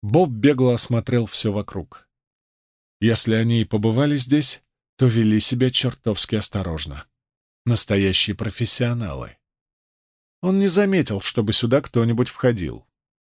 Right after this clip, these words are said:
Вокруг не осталось никаких следов, и пыль была нетронутой. Самое главное, что Майк был жив. Чуть более грязный и косматый, чем обычно, но все-таки не мертвый.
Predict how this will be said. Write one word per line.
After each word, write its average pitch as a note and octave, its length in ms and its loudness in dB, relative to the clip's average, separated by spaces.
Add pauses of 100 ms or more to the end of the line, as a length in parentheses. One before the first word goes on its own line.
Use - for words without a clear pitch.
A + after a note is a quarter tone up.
(100)
Вокруг G#2+ 400 -4
не B2+ 80 0
осталось B2 460 2
никаких A#2+ 440 -2
следов, C3+ 640 0
и G#2 100 2
пыль B2+ 380 2
была A2+ 360 2
нетронутой. G2 800 -8 (920)
Самое G#2+ 340 0
главное, A#2+ 420 2
что A#2 200 -2
Майк G#2 300 -4
был G#2 220 -2
жив. G2 440 -6 (800)
Чуть E3+ 160 -6
более E3+ 260 2
грязный C3+ 480 2
и B2 60 -6
косматый, C#3 500 0
чем A#2+ 260 0
обычно, B2+ 460 0
но A2+ 160 0
все-таки B2 840 -4 (240)
не G#2 240 0
мертвый. D#2 680 -6